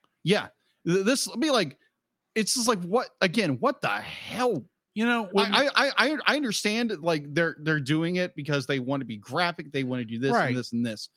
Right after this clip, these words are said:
Speaker 1: And I'd be like, the, oh my gosh,
Speaker 2: I mean,
Speaker 1: what
Speaker 2: granted, we complained, all three of us
Speaker 1: Yeah.
Speaker 2: complained on the, uh, Doctor Strangelove episode, all the innuendo
Speaker 1: Oh,
Speaker 2: that
Speaker 1: yeah.
Speaker 2: was in there that we felt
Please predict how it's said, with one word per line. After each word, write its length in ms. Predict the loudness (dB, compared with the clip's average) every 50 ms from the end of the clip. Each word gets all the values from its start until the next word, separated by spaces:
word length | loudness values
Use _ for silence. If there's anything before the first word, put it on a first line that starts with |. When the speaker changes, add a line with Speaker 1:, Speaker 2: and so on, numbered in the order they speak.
| _ _ _ _ -6 -2
Speaker 1:
And 200 | -2 0 0 0
I'd 160 | -2 -2 -2 -2 _
be 140 | -4 -2 0
like, 160 | 0 0 -2 -4 -10 _ _ _ _
the, 140 | 0 0 0 -2 -10 _ _ _ -18
oh 140 | -18 -18 -16 -16
my 140 | -18 -18
gosh, 380 | -12 -10 -6 -4 -4 -4 -6 -6
Speaker 2:
I 40 | -2
mean, 40 | -2
Speaker 1:
what 160 | 0 0 2
Speaker 2:
granted, 300 | 2 2 2 2 2 0 0
we 460 | 0 0 2 2 2 0 -2 -6 -8 _ _
complained, 760 | -2 -2 0 0 0 2 2 2 0 0 -4 -8 -14 _ -20 -6 0
all 180 | 0 0 0
three 320 | 0 -2 0 0 0 0 0
of 100 | 0 0
us 60 | 0
Speaker 1:
Yeah. 180 | 0 0 0
Speaker 2:
complained 420 | -2 -2 -2 0 2 2 2 2 2
on 200 | 2 0 0 0
the, 260 | 0 -2 0 0 -2 -2
uh, 80 | -2 -2
Doctor 240 | -2 -4 -4 -4 -10
Strangelove 440 | -4 -2 -2 -2 -2 -2 -2 -2
episode, 340 | -2 -2 -4 -8 -8 -4 -2
all 160 | 0 0 0
the 120 | 0 0 0
innuendo 540 | 0 0 0 0 0 0 0 -2 -4 -4 -6 -12 _ _ _ _ 0
Speaker 1:
Oh, 160 | 0 0 2
Speaker 2:
that 100 | 2 2
Speaker 1:
yeah. 120 | 2 2 2
Speaker 2:
was 60 | 0 0
in 40 |
there 140 | 0 0 0
that 100 | 0 0
we 120 | 0 -2 0
felt 500 | 2 2 2 2 0 -4 -8 -12 -20